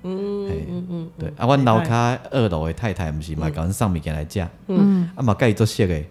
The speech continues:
Speaker 2: 伊嘛会起来啉了。
Speaker 1: 嗯。哇。<laughs> 是不是直接把 pub 搬回家？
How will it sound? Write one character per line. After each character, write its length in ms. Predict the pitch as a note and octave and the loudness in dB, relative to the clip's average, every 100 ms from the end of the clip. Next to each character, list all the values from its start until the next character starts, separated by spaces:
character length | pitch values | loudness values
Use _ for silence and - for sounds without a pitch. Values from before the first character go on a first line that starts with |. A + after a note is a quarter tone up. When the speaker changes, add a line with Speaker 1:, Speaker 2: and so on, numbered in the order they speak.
| - | -4
Speaker 2:
伊 100 | F#2+ | 0
嘛 80 | F#2+ | 2
会 180 | G#2 | 2
起 60 | G2+ | 4
来 140 | G#2+ | 4
啉 260 | F#2 G2 G2 | 4 2 2
了。 200 | F#2+ D#2+ - | 0 -2 0
Speaker 1:
嗯。 120 | B3+ A3 | 4 4
哇。 880 | E4 F3+ F#4 - F#4 C4+ - A3 A3+ - | 4 4 6 8 8 8 4 2 -2 0
<laughs> 60 | F4 - G3+ - A3 F#3 - - - - - - | 0 0 -8 -10 -14 -14 -6 -6 -6 -14 -16 -8
是 180 | - G4 | 0 2
不 80 | D#4+ | 4
是 180 | E4+ | 2
直 140 | D4+ A#3+ | -2 2
接 140 | C4 | 4
把 120 | A3 | 6
pub 360 | F#3 B3+ G#3+ G3 F3+ | 8 8 6 4 2
搬 220 | A3+ G#3+ | 4 6
回 140 | A3 F3 | 6 4
家？ 360 | F3+ F#3 F#3 | 2 0 0